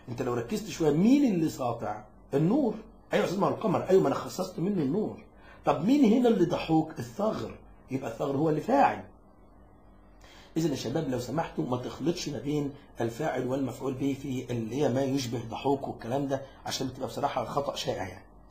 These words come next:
بيقول لي استخرج ما في الجمل الآتية بقى، السؤال اللي بعديه بيقول لي استخرج ما في الجمل الآتية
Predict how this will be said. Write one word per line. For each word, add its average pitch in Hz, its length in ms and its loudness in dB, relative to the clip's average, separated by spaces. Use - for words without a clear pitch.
بيقول 240 140 6
لي 349 120 6
استخرج 294 380 4
ما 269 120 6
في - 100 2
الجمل 220 300 4
الآتية - 340 4
بقى، 220 120 2
السؤال - 260 0
اللي 165 120 4
بعديه 117 220 -2
بيقول 196 140 0
لي 180 40 0
استخرج 160 400 0
ما 180 200 2
في 202 80 -6
الجمل 165 380 2
الآتية - 640 0